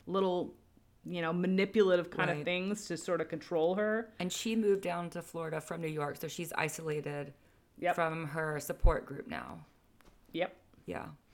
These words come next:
Speaker 1: And the two prepared for a cross-country road trip in a converted van. And this was a long time,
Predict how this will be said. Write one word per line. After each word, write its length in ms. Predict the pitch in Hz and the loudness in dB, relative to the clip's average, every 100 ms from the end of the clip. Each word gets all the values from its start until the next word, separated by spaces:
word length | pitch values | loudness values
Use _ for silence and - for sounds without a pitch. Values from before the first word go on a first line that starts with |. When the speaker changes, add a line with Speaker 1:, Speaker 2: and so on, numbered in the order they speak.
| - - _ _ - | -20 -20 _ _ -4
Speaker 1:
And 280 | 175 175 170 | -2 0 -2
the 40 | |
two 260 | - 220 214 | -2 0 0
prepared 460 | 214 208 190 180 175 | -2 0 2 2 0
for 100 | 165 | -4
a 40 | |
cross-country 680 | - 175 165 - 175 170 156 | 0 -2 -2 -6 -6 -4 -2
road 280 | 156 165 160 | 0 0 -2
trip 320 | 170 151 151 - | -2 -2 -4 -8
in 140 | 165 | -6
a 60 | 156 | -6
converted 500 | 175 156 156 156 139 | -6 -6 -4 -4 -4
van. 560 | 143 143 123 71 98 - _ _ _ _ _ _ _ - - - _ _ | -4 -4 -6 -8 -12 -16 _ _ _ _ _ _ _ -20 -20 -20 _ _
And 560 | 165 160 160 151 151 - - - | -4 0 0 0 -2 -4 -6 -4
this 480 | 175 190 - - 175 | -2 -2 -4 -8 -6
was 160 | 185 | 0
a 60 | 180 | 0
long 400 | 165 165 180 190 | 2 2 2 2
time, 680 | 180 180 165 160 160 156 | 0 0 2 -2 -4 -4